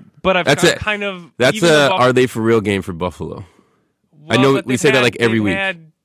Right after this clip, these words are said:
Speaker 1: two are they for real games and they lost both of 'em.
Speaker 2: Yeah. <laughs>
Speaker 1: So I'm not, I'm not ready to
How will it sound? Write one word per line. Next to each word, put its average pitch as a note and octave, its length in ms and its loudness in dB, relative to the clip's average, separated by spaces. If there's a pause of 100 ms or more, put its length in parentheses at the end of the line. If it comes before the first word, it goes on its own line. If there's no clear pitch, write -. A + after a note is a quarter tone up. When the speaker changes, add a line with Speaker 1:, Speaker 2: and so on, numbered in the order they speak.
Speaker 1:
two G#3 360 -8
are D#3+ 160 -4
they E3 120 -8
for D#3+ 140 -12
real D#3 180 -8
games C#3+ 220 -8
and B2+ 80 -18
they C3 60 -10
lost B2 280 -10
both A#2 220 -14
of G#2+ 100 -20
'em. A#2 160 -20
Speaker 2:
Yeah. F#3 1600 0
<laughs> - 40 -20 (440)
Speaker 1:
So D3 580 0 (280)
I'm E3 200 -4
not, E3+ 300 -2
I'm E3 160 -4
not E3+ 300 -2
ready D3 720 -2
to B2+ 800 -8